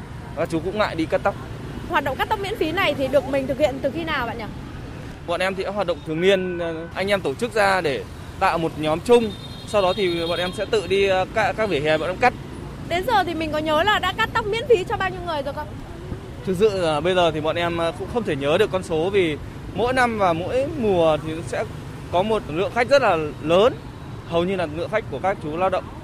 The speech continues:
Speaker 1: đến thì bọn em không nhớ được. Quá nhiều ạ.
Speaker 2: Quá nhiều đúng không?
Speaker 1: Vâng.
Speaker 2: Kỷ niệm nào bạn nhớ nhất khi tổ chức những buổi cắt tóc ngoài trời như thế này?
Speaker 1: Không thể quên được là những buổi trời mưa ấy ạ. Có nghĩa là bọn em đang cắt tóc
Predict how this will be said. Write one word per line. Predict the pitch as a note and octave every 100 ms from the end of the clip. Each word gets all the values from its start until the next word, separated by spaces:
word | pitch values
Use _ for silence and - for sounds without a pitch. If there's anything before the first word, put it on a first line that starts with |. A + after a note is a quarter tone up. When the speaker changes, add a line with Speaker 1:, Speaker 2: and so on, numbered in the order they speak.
| - - -
Speaker 1:
đến | C3+ D3 - -
thì | D#3+
bọn | E3+
em | F#3+
không | F#3+
nhớ | F#3 E3+
được. | G#3 F3 - - - -
Quá | E3+
nhiều | B3+ G#3 B2+
ạ. | - - -
Speaker 2:
Quá | A#3+ C4 D#4+
nhiều | G4 C4+
đúng | B3
không? | C#4 G4
Speaker 1:
Vâng. | D5+ D#5 D5+ D5 D5 B4
Speaker 2:
Kỷ | C#4
niệm | A#3+ C#4 C#4
nào | C#4 C4+
bạn | B3 B3+ A#3+
nhớ | A#3+ B3+
nhất | C#4 G#4+ D5+
khi | C5 G#4 G4+
tổ | G4 A#3+
chức | F4+ F#4+
những | F#4
buổi | F4+ A#3
cắt | E4+
tóc | G4
ngoài | G4+ C#4
trời | C#4 B3+
như | C4
thế | C#4+
này? | C4+ A#3+ - - - - - -
Speaker 1:
Không | A#3+
thể | G3 -
quên | G#3 F#3+
được | F3+
là | D#3
những | D3 E3+ A#3+ B3 A3
buổi | F3+ A#2+ A2
trời | E3+
mưa | D#3+ G#3+ B3+
ấy | G#3
ạ. | A#3 - - - - -
Có |
nghĩa | B3
là | A#3
bọn | G#3+
em | A3
đang | A#3+ A#3+
cắt | C4+
tóc | D4